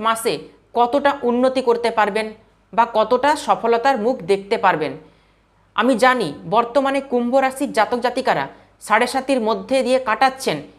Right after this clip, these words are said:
এবং সাড়ে সাতির যে একটা চরমতম কষ্ট, সেই কষ্টের মধ্য দিয়ে আপনাদের জীবন অতিবাহিত হচ্ছে। প্রচণ্ড কষ্ট আপনাদের মধ্যে রয়েছে এখন,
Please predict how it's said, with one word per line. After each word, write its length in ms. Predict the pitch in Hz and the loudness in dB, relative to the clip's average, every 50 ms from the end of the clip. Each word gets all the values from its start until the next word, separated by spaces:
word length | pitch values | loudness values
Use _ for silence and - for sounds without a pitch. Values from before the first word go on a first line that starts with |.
| _ _ - | _ _ -6
এবং 160 | 208 247 254 247 | -2 0 0 0
সাড়ে 240 | - 214 220 240 240 | -2 -2 -2 -2 -2
সাতির 320 | 233 262 247 247 277 254 226 | -2 -4 -2 -2 -2 -2 0
যে 80 | - 269 | 0 0
একটা 180 | 269 269 269 269 262 - | 0 0 -2 -4 -4 -2
চরমতম 600 | - 247 233 240 254 262 277 277 277 277 269 277 285 285 285 294 - - - _ _ _ - - | 0 2 4 4 4 4 2 2 2 2 2 2 2 0 -2 -8 -16 -20 -20 _ _ _ -4 0
কষ্ট, 320 | 254 254 - - - - - - - - - - - _ _ - | 0 0 0 0 -2 2 2 2 2 0 -6 -16 -20 _ _ -8
সেই 160 | - 262 254 262 - | -4 -4 -4 -2 0
কষ্টের 400 | 214 240 226 - - 302 294 277 | 0 0 0 0 0 0 2 2
মধ্য 240 | 254 254 240 - - 269 | 2 0 0 0 0 -2
দিয়ে 200 | 233 269 269 240 233 | 2 4 4 4 4
আপনাদের 300 | - 240 240 233 247 202 | 2 -4 -4 -4 -4 -4
জীবন 300 | - 202 214 202 247 269 285 294 - - - - _ _ _ _ _ - | -4 -6 -2 2 2 2 0 -2 -8 -14 -20 -20 _ _ _ _ _ 2
অতিবাহিত 460 | - 233 240 277 262 269 269 269 262 262 | 2 2 4 4 2 4 4 2 2 2
হচ্ছে। 340 | 233 226 196 - - 196 170 - - - | 2 0 0 -2 -4 -4 -4 -4 -6 -4
প্রচণ্ড 380 | - 262 262 262 311 302 302 294 302 294 294 | -2 0 0 0 0 0 0 0 0 0 0
কষ্ট 280 | 247 254 254 - - 294 277 269 269 - - - - _ _ - | 0 0 0 0 -2 0 0 0 0 -2 -8 -18 -20 _ _ -6
আপনাদের 360 | 202 208 233 240 240 269 247 | -4 -4 -2 -2 0 0 0
মধ্যে 220 | 254 247 233 254 220 | 0 0 0 0 2
রয়েছে 320 | 202 226 247 233 240 - 220 | 4 4 4 2 2 2 0
এখন, 260 | 190 - - 175 147 | 0 0 0 -4 -6